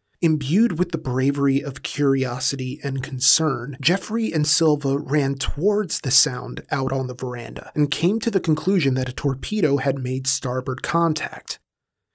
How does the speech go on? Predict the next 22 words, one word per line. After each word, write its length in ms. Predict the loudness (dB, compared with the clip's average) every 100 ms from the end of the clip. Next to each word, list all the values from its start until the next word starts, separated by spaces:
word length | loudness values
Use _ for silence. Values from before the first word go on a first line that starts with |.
| _
In 220 | 2 2
that 200 | 2 0
moment, 520 | 2 4 4 2 -6 -16 -8
a 60 | -6
panic 460 | -2 2 2 2 -2 0
overcame 560 | 2 2 -2 -2 -2
the 120 | -2
passengers, 760 | -6 -4 -2 -2 -4 -8 -2 -2 0
who 100 | 2
rushed 480 | 4 4 2 0 0
the 80 | -2
deck 400 | 0 -2 -2 -6 -2
and 120 | 2
separated 600 | 4 4 2 0 0 -4
the 80 | -6
two 240 | -4 -2
friends 400 | -2 -2 -4 -4
in 160 | -4 -4
the 60 | -4
chaos 720 | -6 -2 -2 -2 -2 0 0 0
and 180 | -4
commotion. 720 | -2 -2 0 2 0 -4 -10